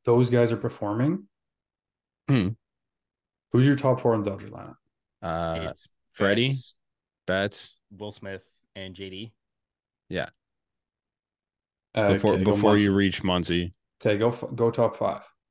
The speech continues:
Speaker 3: Well,
Speaker 2: No,
Speaker 3: Muncy.
Speaker 2: Muncy.
Speaker 1: That's what I'm saying. So I'm saying go top five either way. Then it's
Speaker 2: Mm.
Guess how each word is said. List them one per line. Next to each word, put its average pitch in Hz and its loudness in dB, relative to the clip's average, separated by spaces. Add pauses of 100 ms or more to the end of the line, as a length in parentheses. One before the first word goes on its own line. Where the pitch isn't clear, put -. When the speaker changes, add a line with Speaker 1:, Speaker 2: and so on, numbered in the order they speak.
(400)
Speaker 3:
Well, - -20
Speaker 2:
No, 92 -14
Speaker 3:
Muncy. 80 -14
Speaker 2:
Muncy. 80 -10 (760)
Speaker 1:
That's 120 -2
what - -4
I'm 120 -2
saying. - -2
So - -2
I'm 110 -2
saying 110 -2
go 117 0
top 123 0
five 101 0
either 101 0
way. 95 -6 (720)
Then 107 -2
it's 104 -6
Speaker 2:
Mm. - -20